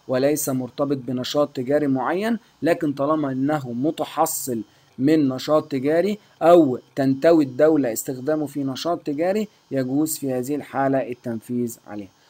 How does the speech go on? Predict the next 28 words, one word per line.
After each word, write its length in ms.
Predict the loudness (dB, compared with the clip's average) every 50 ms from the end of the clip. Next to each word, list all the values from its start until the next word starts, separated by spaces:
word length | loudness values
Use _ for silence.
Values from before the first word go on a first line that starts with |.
| _ _ _ -4
طيب 260 | 0 0 0 0 -2
الجزئية 400 | -4 -6 -2 -2 -2 0 0 0
الأخيرة 360 | 2 2 0 0 0 -2 -2 -2
فيما 280 | -2 -2 -2 -2 -2
يتعلق 320 | 0 0 0 0 0 0 -2
بتشريع 680 | 0 0 0 0 0 -2 -2 -6 -6 -6 -4 -4 -4
المملكة 360 | -2 -2 -2 -2 -2 -2 -2
المتحدة 580 | -2 -2 -2 -2 -4 -6 -8 -6 -6 -4 -2 -2
هنجد 340 | -2 -2 -2 -2 -2 -4 -4 -6 _ _ _ -8 -4
إن 100 | -2 0
هو 180 | 2 2 0
زيه 300 | 0 0 0 2 2 2
زي 500 | 2 0 0 0 0 0 -2 -2 -4 -6
ال-، 600 | -6 -6 -4 -4 -4 -4 -4 -4 -6 -6 -6 -6 -4
الولايات 360 | -4 -2 -2 -2 -2 -2 -4
المتحدة 460 | -6 -6 -4 -4 -6 -6 -4 -4 -2
الأمريكية، 500 | -2 -2 -2 -4 -6 -6 -4 -2 -2 -2
هما 300 | -2 -4 -4 -2 -2 -2
الاتنين 520 | -2 -2 -6 -6 -4 -2 -2 0 -2 -2 -6 _ _ _ _ _
حظروا 460 | -4 -4 -2 0 0 0 -2 -2 -4
تماما، 720 | -4 -4 -4 -2 -2 0 0 0 0 0 -2 -2 -4 -6 -8 _ _ _ _ _ -8 -4
آه، 480 | -4 -2 -2 -2 -2 -2 -2 -2 -4
فكرة 520 | -4 -2 -2 -2 -2 0 0 0 0 0 -2 _ -14 -8 -6
الإجراءات 580 | -4 -4 -4 -4 -4 -2 0 0 0 -2 -2
التحفظية 1000 | -8 -10 -10 -12 -8 -8 -8 -8 -8 -12 -10 -4 -2 -2 0 0 0 0 -2 -4
السابقة 520 | -8 -6 -4 -4 -2 -2 -4 -4 -4 -4
لصدور 440 | -4 -4 -6 -8 -10 -6 -4 -2 -2
الحكم، 300 | -4 -6 -8 -12 -12